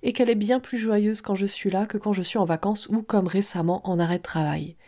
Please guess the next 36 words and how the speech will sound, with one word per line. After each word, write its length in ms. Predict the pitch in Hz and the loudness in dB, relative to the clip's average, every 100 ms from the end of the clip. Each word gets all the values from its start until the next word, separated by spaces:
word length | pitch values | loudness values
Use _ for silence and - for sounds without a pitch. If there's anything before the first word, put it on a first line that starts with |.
| - - - - | -20 -20 -20 -4
J'ai 100 | 190 | 2
l'impression 500 | 233 262 285 - 320 | 2 2 0 0 0
que 80 | 262 | 0
quand 180 | 254 269 | 0 0
ça 140 | 233 | 0
ne 80 | 190 | 2
va 140 | 190 | 0
pas 180 | 214 240 | 0 0
bien 200 | 220 240 | 2 2
dans 100 | 208 | 0
son 180 | - 175 | -2 -8
couple, 420 | - 247 - - - | -6 -6 -8 -14 -2
elle 160 | 214 | 0
envisage 460 | 220 220 220 214 - | 0 -2 -2 -4 -4
possiblement 520 | 220 - 202 208 214 | -4 -2 2 4 4
une 60 | 202 | 4
relation 440 | 190 185 - 226 | 2 0 -2 -2
avec 260 | 185 175 185 | -2 -2 -4
moi, 160 | 190 - - _ 233 | -6 -10 -20 _ -4
et 80 | |
quand 220 | 226 330 302 | 0 2 4
elle 100 | 214 | 2
va 160 | 185 | 0
bien, 320 | 175 175 190 - _ _ | 0 -2 -4 -8 _ _
elle 140 | 196 | 2
me 100 | 196 | 2
voit 160 | 190 220 | 4 0
comme 180 | 220 190 | 0 -2
son 200 | - 196 | 0 2
meilleur 280 | 196 185 | 2 2
ami. 240 | 175 156 160 _ - - - - - | 0 -4 -8 _ -20 -20 -20 -20 -6
J'essaye 360 | 196 214 277 226 | 0 2 2 2
d'être 260 | 226 - | 0 -2
distant 400 | 208 214 - 294 | -2 -2 -2 0
mais 140 | 277 208 | 2 0
sympathique, 840 | - 240 202 190 - 202 - | 0 -2 -2 -4 -8 -10 -14